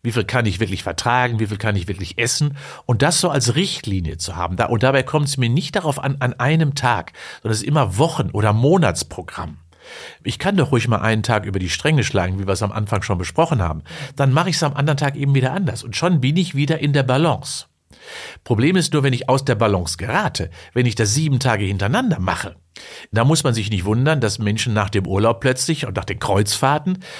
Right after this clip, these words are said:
dann, weil ja der innere Schweinehund es eben doch nicht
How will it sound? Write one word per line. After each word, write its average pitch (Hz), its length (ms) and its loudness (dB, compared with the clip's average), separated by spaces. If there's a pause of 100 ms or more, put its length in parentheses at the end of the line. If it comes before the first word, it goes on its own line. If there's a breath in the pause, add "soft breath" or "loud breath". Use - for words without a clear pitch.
(140 loud breath)
dann, 127 340 0
weil 107 260 2
ja 113 180 2
der 107 160 0
innere 123 260 2
Schweinehund 127 600 2
es 120 100 -4
eben 117 260 -2
doch 123 220 2
nicht 123 520 0